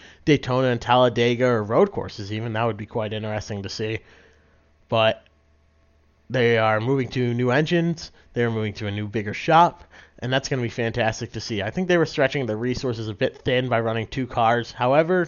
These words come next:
that's twice as much money coming in when they finish well. So, but it's also risking twice as much money in damages. So,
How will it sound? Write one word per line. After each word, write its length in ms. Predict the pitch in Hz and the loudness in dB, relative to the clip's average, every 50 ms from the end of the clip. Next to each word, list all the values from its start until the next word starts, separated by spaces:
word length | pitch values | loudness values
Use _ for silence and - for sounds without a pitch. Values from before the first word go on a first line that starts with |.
| - - | -2 0
that's 360 | - 113 117 113 - - - | 2 4 4 4 2 -2 -10
twice 280 | - - 131 127 120 117 | -6 -2 0 0 0 -2
as 100 | 117 131 | -4 -4
much 180 | 135 120 - | -4 -4 -4
money 240 | - 120 127 143 151 135 | -2 0 0 2 2 0
coming 340 | 123 - 143 131 135 135 | 0 -2 -2 0 2 2
in 320 | 147 160 151 143 135 127 - - _ _ _ _ _ _ | 4 4 4 4 2 -2 -6 -10 _ _ _ _ _ _
when 320 | 127 127 120 120 120 120 | -2 -2 0 0 0 0
they 140 | 120 113 110 | -2 -2 -2
finish 280 | - 139 127 123 - | -2 -2 -4 -4 -2
well. 300 | - 135 139 143 135 123 | 0 2 4 4 4 4
So, 260 | 120 - - 113 107 107 | 2 0 -2 -2 0 0
but 220 | - 143 175 170 | 0 2 2 2
it's 120 | 165 - | 2 2
also 260 | 160 131 143 - - 127 | 2 4 4 4 2 0
risking 400 | 120 123 120 - - 127 123 - | 0 0 -2 -4 -4 -6 -6 -4
twice 260 | - 120 117 110 113 | -2 -2 -2 -2 -4
as 80 | 113 | -6
much 320 | 113 120 113 117 - - - - - - - - | -6 -4 -4 -4 -6 -8 -14 -18 -20 -20 -16 -10
money 300 | 113 113 113 113 107 107 | -6 -4 -2 -2 -2 -2
in 80 | 110 110 | -2 -2
damages. 580 | 113 113 110 104 101 95 - - - - - | -2 -2 -2 -4 -6 -8 -10 -10 -10 -8 -6
So, 280 | - 131 113 110 104 | -2 0 0 0 0